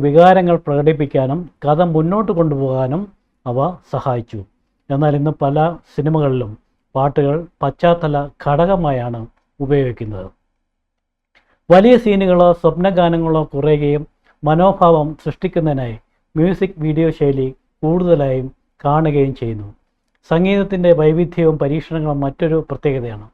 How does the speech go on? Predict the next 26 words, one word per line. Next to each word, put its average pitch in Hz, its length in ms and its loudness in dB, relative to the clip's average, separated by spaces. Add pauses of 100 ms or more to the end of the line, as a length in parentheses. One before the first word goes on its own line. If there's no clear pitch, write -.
(480)
രഞ്ജിൻ 160 380 2
രാജ്, 156 320 2 (440)
ജസ്റ്റിൻ 165 400 0
വർഗി, 147 280 -2 (220)
ഷാൻ 175 220 0 (140)
റഹ്മാൻ 147 360 0 (720)
പോലുള്ള 160 340 6 (320)
യുവ 196 160 0 (100)
സംവിധായകരും 156 640 2 (440)
ബിജിപാൽ 196 460 2
പോലുള്ള 156 340 2 (140)
മുതിർന്നവരും 156 640 2
ചേർന്ന് 135 300 -2 (420)
ഫോക്ക്, 165 280 4 (200)
ഇ - 20 -2 (100)
ഡി 165 80 4 (100)
എം, 202 80 -4 (360)
ഹിപ് 208 220 -2
ഹോപ്പ്, 165 220 6 (360)
ക്ലാസിക്കൽ 180 560 2
തുടങ്ങി 147 300 -2 (440)
അനവധി 196 420 2
ശൈലികളെ 156 520 2 (600)
കലർത്തി 151 420 2 (180)
പുതിയൊരു 196 400 2
ഫ്യൂഷൻ 165 320 -4